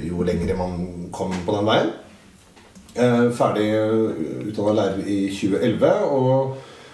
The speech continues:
jobbet i mange år på, eh, en skole i, eh, Sørøst Oslo, og så har jeg vært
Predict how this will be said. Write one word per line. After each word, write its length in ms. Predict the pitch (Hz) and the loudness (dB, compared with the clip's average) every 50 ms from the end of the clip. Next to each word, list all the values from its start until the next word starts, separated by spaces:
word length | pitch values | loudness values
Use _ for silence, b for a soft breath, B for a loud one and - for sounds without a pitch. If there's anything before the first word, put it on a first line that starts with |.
| B B B 147 | B B B 2
jobbet 240 | 139 120 123 113 | 2 4 4 2
i 40 | 120 | 4
mange 220 | 127 131 123 120 120 | 4 4 4 4 4
år 340 | 117 113 110 110 110 110 107 107 | 4 4 4 4 4 2 0 0
på, 760 | - 117 110 110 110 110 110 110 110 107 107 107 110 110 104 | 2 2 4 4 4 4 2 2 2 2 2 2 0 0 0
eh, 40 | 104 | 0
en 40 | 110 | 0
skole 480 | 110 - - 120 104 95 101 104 104 101 | -2 0 0 0 2 2 2 2 2 0
i, 240 | 98 107 107 104 104 | 0 0 2 2 2
eh, 380 | 104 101 101 101 101 98 95 | 2 2 0 0 0 -2 -4
Sørøst 400 | 95 - 110 110 107 107 - - | -2 0 0 0 0 -2 -2 -2
Oslo, 760 | 120 110 - - - 135 170 208 226 240 226 208 208 165 131 - - | -2 -2 -2 0 2 2 4 4 4 2 2 0 -2 -4 -6 -8 -10
og 60 | - | -12
så 160 | - - 104 | -10 -6 -2
har 140 | 113 107 101 | 0 0 0
jeg 100 | 104 101 | 0 -2
vært 160 | 101 - - | -2 -2 -2